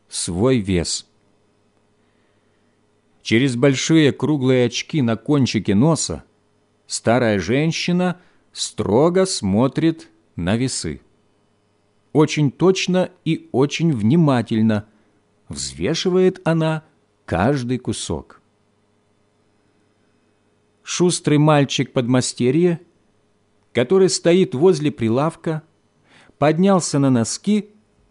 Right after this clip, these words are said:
и с открытым ртом наблюдает за процессом взвешивания.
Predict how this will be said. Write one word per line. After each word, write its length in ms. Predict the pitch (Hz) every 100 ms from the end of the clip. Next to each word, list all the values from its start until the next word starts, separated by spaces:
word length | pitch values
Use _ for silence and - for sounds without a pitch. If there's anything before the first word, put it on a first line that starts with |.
| _ _
и 120 | -
с 120 | 143 175
открытым 600 | 165 - 220 233 220 196
ртом 460 | 165 - 185 170
наблюдает 720 | 165 147 143 107 135 190 180
за 160 | 113 127
процессом 760 | - 107 - 135 131 143 135 - _ -
взвешивания. 960 | 92 90 95 143 - 87 78 69 64